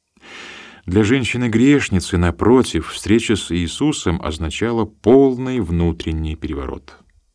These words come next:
Всё её поведение показывает, что она откликнулась на призыв, который часто звучал из уст Иисуса: "Покайтесь, ибо приблизилось Царство Небесное". Вряд ли она задавала вопрос о том, что за Царство Небесное он проповедует.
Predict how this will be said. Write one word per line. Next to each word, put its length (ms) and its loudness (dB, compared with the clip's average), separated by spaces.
Всё 180 -2
её 160 4
поведение 580 2
показывает, 460 -4
что 240 -4
она 220 -2
откликнулась 880 -4
на 120 -2
призыв, 460 -4
который 360 -4
часто 460 -4
звучал 380 -4
из 140 -4
уст 180 -6
Иисуса: 500 -6
"Покайтесь, 960 -2
ибо 260 -2
приблизилось 800 -2
Царство 420 -6
Небесное". 640 -4
Вряд 320 2
ли 80 0
она 160 -2
задавала 420 0
вопрос 380 -4
о 80 -4
том, 320 -6
что 340 -6
за 140 -2
Царство 440 -6
Небесное 580 -4
он 240 -4
проповедует. 760 -8